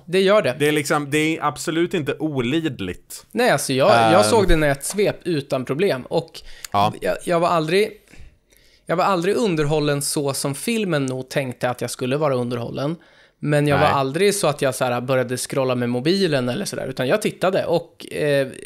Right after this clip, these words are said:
Speaker 1: försökte vara engagerad i handlingen.
Speaker 2: Mm.
Speaker 1: Mm.
Speaker 2: Ja, apropå, apropå handlingen, ska
Speaker 1: Yes.
Speaker 2: vi gå igenom filmens handling?
Speaker 1: Det ska vi först, men ni ser att det är lite tomt, eh, här bakom mig.
Speaker 2: Ja,
Speaker 1: Ni
Speaker 2: just
Speaker 1: som
Speaker 2: det.
Speaker 1: tittar.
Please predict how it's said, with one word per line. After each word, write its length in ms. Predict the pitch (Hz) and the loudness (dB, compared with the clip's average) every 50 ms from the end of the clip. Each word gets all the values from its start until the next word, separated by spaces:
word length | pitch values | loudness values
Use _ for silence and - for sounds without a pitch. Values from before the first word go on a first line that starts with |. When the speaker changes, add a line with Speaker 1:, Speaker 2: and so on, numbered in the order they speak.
| 160 165 147 | -8 -6 -4
Speaker 1:
försökte 440 | - 147 - 143 143 160 - - 151 | -4 -2 0 2 0 0 0 0 0
vara 120 | 135 123 | 0 0
engagerad 520 | 123 127 123 127 - 135 127 123 123 123 | 0 0 -2 -4 -2 -2 0 0 0 -2
i 40 | 120 | -2
handlingen. 480 | 120 123 123 131 147 151 135 - - 139 _ _ _ _ _ _ _ _ _ _ _ _ _ _ _ - 98 | -2 -2 -2 -2 -2 -2 -2 -4 -6 -12 _ _ _ _ _ _ _ _ _ _ _ _ _ _ _ -10 -8
Speaker 2:
Mm. 200 | 98 98 107 127 | -6 -6 -6 -6
Speaker 1:
Mm. 100 | 139 123 - _ _ _ _ _ _ _ _ _ _ _ _ _ - - - - - - - - - - | -8 -10 -10 _ _ _ _ _ _ _ _ _ _ _ _ _ -20 -20 -18 -16 -16 -16 -18 -16 -8 -2
Speaker 2:
Ja, 180 | 117 117 113 123 | -2 0 2 2
apropå, 540 | 135 135 139 135 135 - 135 123 120 120 | 0 0 -2 -4 -2 0 0 2 2 2
apropå 440 | 120 120 - 123 131 135 117 - 127 | 2 2 0 0 -2 -4 -4 -2 0
handlingen, 480 | 120 120 117 110 123 139 135 117 95 92 | 0 0 0 -2 -4 -4 -4 -4 -4 -4
ska 80 | 135 127 | -4 -4
Speaker 1:
Yes. 100 | 117 110 | -4 -4
Speaker 2:
vi 40 | 110 | -2
gå 180 | 101 110 110 | -2 -2 -2
igenom 320 | 107 110 123 156 190 170 135 | -2 -2 -4 -4 -6 -6 -6
filmens 340 | 135 113 101 101 98 - | -6 -4 -4 -6 -6 -6
handling? 380 | 107 104 98 85 90 92 90 - | -6 -6 -6 -6 -6 -8 -8 -8
Speaker 1:
Det 160 | - 170 202 202 | -6 -4 -4 -2
ska 220 | - - 262 247 | 0 0 0 2
vi 320 | 233 233 233 233 220 - - - 175 | 2 2 2 0 0 -2 -6 -10 -8
först, 340 | - - 254 233 - - - | -2 0 2 2 2 0 0
men 80 | 208 214 | 0 0
ni 60 | 202 | 0
ser 220 | 208 - 226 214 | 2 2 2 2
att 100 | 208 208 | 2 2
det 60 | 214 | 2
är 40 | 208 | 0
lite 180 | 208 202 214 208 | 0 0 -2 -2
tomt, 500 | - 262 302 240 160 - - - - - 180 160 - - | -2 0 0 0 0 -2 -6 -8 -6 -6 -4 -4 -4 -4
eh, 100 | - 180 | -2 0
här 220 | 170 160 156 156 156 | 0 2 2 0 0
bakom 320 | 156 156 147 - 240 214 | 0 0 -2 0 0 -2
mig. 220 | 151 127 127 139 - - - _ _ _ _ _ _ _ _ _ - | -2 -2 -4 -6 -12 -16 -20 _ _ _ _ _ _ _ _ _ 2
Speaker 2:
Ja, 220 | 127 143 156 175 | 4 4 6 6
Speaker 1:
Ni 60 | 175 | 4
Speaker 2:
just 120 | 214 220 - | 4 2 0
Speaker 1:
som 80 | 180 | 0
Speaker 2:
det. 60 | 165 - | 0 -2
Speaker 1:
tittar. 440 | 180 170 - - 202 131 127 143 | -2 -2 -2 -2 -2 -2 -2 -6